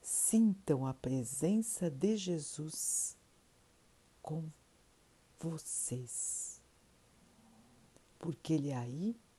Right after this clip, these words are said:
está. No exato momento em que sintonizarmos com a sua imagem,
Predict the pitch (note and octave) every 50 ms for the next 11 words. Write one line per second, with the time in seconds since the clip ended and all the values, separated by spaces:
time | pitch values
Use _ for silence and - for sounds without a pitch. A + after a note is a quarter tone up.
0 | _ _ - G#3 G#3 - - - - - - E3+ E3 D3+ - - _ _ _ _
1 | _ _ _ _ _ _ _ _ _ _ _ _ _ _ _ _ _ _ _ _
2 | _ _ _ _ _ _ _ _ _ _ _ _ _ _ _ - E3 E3 F3 F#3
3 | F3 E3+ E3+ D3+ B2+ - - - A#3 D4 - - _ - C4+ A#3+ A#3 A#3 A#3+ G#3+
4 | F#3 D#3 C#3+ C#3 C3+ C3 C3 - _ - B2+ A#2+ - - _ - - - - -
5 | - _ _ - - - - - F3+ F3+ E3+ - - - D#3+ D#3+ D#3 - - -
6 | - - G#3+ G#3 G#3 F#3+ - - - - G3+ F#3+ F3+ E3+ D#3+ D3 B2+ C3 - -
7 | F3 F#3 G#3 A3 A3 G3+ F3+ E3 D#3+ D3 - - - - - E3 D#3 C#3 C#3 D3
8 | - - - - - - - A3 A#3+ B3+ A#3+ G#3 - - - - D#3 D3+ C#3 C3+
9 | C3+ D3+ E3+ F3+ E3+ D#3 E3 D3 C#3+ C3+ C3